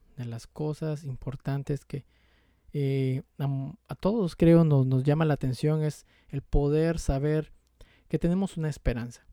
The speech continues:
¿sí? Como cristianos, bueno, sabemos que nuestra esperanza está en el Señor Jesucristo, de que Él va a venir por segunda vez, pero aquí en la tierra tenemos la esperanza de que podemos, eh, superar muchas cosas, de poder tener,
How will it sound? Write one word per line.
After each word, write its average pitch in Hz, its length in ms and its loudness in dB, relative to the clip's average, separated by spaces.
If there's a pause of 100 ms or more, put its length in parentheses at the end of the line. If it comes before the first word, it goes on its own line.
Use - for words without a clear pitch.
(220)
¿sí? 127 220 -6
Como 151 260 -4
cristianos, 277 640 -6
bueno, 123 280 -6 (300)
sabemos 143 340 -2
que 156 100 -2
nuestra 147 200 -2
esperanza 139 400 0
está 135 160 -2
en 135 80 0
el 127 80 -4
Señor 131 300 -4
Jesucristo, 151 680 -4
de 139 60 -4
que - 100 -8
Él 127 100 -4
va 131 40 -4
a 131 80 -4
venir 135 120 -6
por 127 140 -6
segunda 127 300 -4
vez, 175 260 -2 (480)
pero 190 140 0
aquí 220 160 -4
en 277 60 -6
la 247 100 -2
tierra 175 580 -4 (800)
tenemos 202 300 2
la 185 80 0
esperanza 156 480 -2
de 151 80 0
que - 100 -10
podemos, 160 840 -2 (640)
eh, 143 340 -2
superar 185 380 2
muchas 185 340 -4
cosas, 139 400 -2
de 135 120 -4
poder 151 480 0
tener, 151 440 2